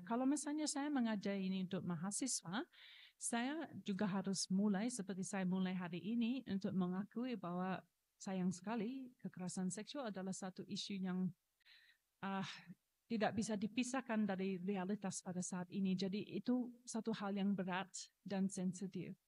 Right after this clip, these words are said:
Dan saya kira ya mungkin kita harus refleksi, ah, kalau mengajar di sekolah, umur berapa kira-kira bisa oke dengan topik seperti ini. Dan saya tidak suka dan da-, dalam buku saya, saya,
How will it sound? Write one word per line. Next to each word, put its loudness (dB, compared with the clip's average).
Dan 0
saya -4
kira 0
ya 0
mungkin 2
kita 0
harus -2
refleksi, -2
ah, -2
kalau 2
mengajar 2
di -2
sekolah, -4
umur 4
berapa -4
kira-kira -2
bisa -6
oke 0
dengan 2
topik -4
seperti -6
ini. 4
Dan 2
saya -2
tidak -2
suka -4
dan 2
da-, -2
dalam 2
buku -2
saya, -4
saya, -4